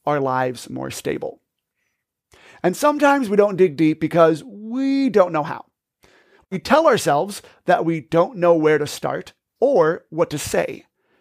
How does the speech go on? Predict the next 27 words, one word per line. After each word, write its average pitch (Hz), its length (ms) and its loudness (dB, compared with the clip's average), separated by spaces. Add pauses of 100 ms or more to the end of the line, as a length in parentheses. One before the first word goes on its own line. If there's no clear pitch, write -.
(140)
Surely 302 420 -2
there 180 180 4
is 156 120 0
a 143 100 4
best - 400 0
way 190 220 4
to 151 100 4
go 170 180 6
about 160 340 2
doing 160 380 2
this 143 240 -4
work, 143 320 -8 (340)
and 170 200 2
we 175 80 -2
spin 233 500 -2
in 208 180 -6
confusion, 180 720 -6 (480)
not 233 240 0
taking 220 380 -2
any 233 240 4
steps - 500 -6 (300)
or 185 340 4
any 190 220 2
measures 135 560 -8 (300)
to 156 100 -4
learn 156 180 0
how. 151 560 -2